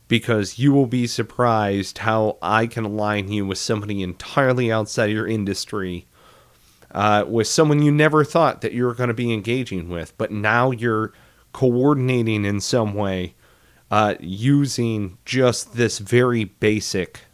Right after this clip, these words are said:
fragmentary method of using Five Paragraph. And you can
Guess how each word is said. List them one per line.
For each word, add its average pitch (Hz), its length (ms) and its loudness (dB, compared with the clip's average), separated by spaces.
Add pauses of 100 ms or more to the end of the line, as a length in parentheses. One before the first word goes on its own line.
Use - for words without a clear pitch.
fragmentary 107 920 -2
method 95 540 -4 (640)
of 110 220 2
using 113 480 0
Five 104 380 0
Paragraph. 107 600 0
And 117 280 0 (440)
you 113 180 -2
can 110 280 -6